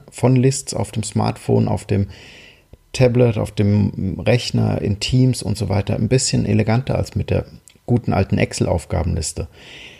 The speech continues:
Das muss jeder am Ende vom Tag für sich selbst entscheiden oder f-, mit dem Bereich gemeinsam entscheiden, was man nutzen möchte. Es gibt nicht das perfekte Aufgabentool für jedermann.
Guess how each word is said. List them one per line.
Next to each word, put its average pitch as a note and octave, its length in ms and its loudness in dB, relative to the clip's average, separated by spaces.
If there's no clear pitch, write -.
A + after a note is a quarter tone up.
Das A#2+ 240 0
muss A#2 160 2
jeder A2 200 2
am G2 100 2
Ende G#2 180 2
vom G2 200 -2
Tag - 280 -6
für G2+ 140 -2
sich F#2+ 200 -4
selbst C3 320 0
entscheiden G#2 460 0
oder G2 140 0
f-, - 220 -6
mit C3 220 2
dem A#2 120 2
Bereich F#2+ 500 -2
gemeinsam G2 540 2
entscheiden, F2 600 -2
was F#2 320 -4
man F#2 200 0
nutzen F2+ 340 -2
möchte. D#2 440 -4
Es - 140 -2
gibt C#3+ 200 0
nicht A2+ 160 0
das G#2+ 160 0
perfekte - 440 0
Aufgabentool F#2 680 0
für - 200 -4
jedermann. E2 540 0